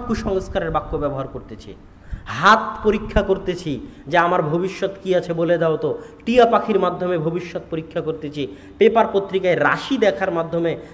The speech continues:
যে অমুক রাশি এইভাবে চলবে, জানুয়ারি থেকে ফেব্রুয়ারিতে যে জন্মগ্রহণ করবে তার এই রাশি, আর এই রাশির এই সপ্তাহ এমন যাবে, এই মাস এমন যাবে, সেই রাশির কথাগুলো বিশ্বাস করতেছি।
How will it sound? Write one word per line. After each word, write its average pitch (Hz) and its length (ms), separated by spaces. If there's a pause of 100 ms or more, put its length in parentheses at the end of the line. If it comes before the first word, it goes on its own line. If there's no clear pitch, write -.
যে 151 100
অমুক 214 360
রাশি 175 320 (100)
এইভাবে 196 420
চলবে, 160 380 (340)
জানুয়ারি 175 400
থেকে 170 220
ফেব্রুয়ারিতে 165 580
যে 165 120
জন্মগ্রহণ 160 540
করবে 156 220
তার 147 180 (120)
এই 196 180
রাশি, 160 300 (340)
আর 147 140 (100)
এই 247 200
রাশির 208 400
এই 208 180
সপ্তাহ 170 480
এমন 175 300
যাবে, 160 240 (320)
এই 226 180
মাস 180 220 (140)
এমন 180 280
যাবে, 165 240 (240)
সেই 165 200
রাশির 156 380
কথাগুলো 156 440
বিশ্বাস 147 360
করতেছি। 139 440